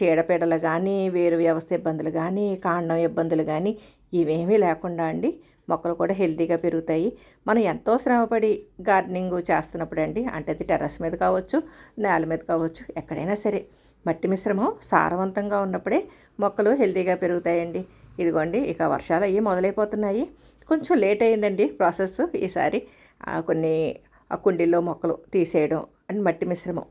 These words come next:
మళ్ళీ దానికి కొత్తగా యాడ్ చేసి, అంటే మనకి పోషకాలు అంటే ఎరువులు, ఇలా కంపోస్ట్, ఈ పెద్ద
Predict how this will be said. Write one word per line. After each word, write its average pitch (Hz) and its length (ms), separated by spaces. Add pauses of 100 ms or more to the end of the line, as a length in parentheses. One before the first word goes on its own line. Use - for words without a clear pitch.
మళ్ళీ 190 340 (380)
దానికి 175 300
కొత్తగా - 380 (640)
యాడ్ 165 320
చేసి, 175 340 (180)
అంటే 165 220
మనకి 170 260
పోషకాలు 175 600 (380)
అంటే 185 120
ఎరువులు, 170 560 (300)
ఇలా 180 140
కంపోస్ట్, 185 560 (200)
ఈ - 20
పెద్ద 185 500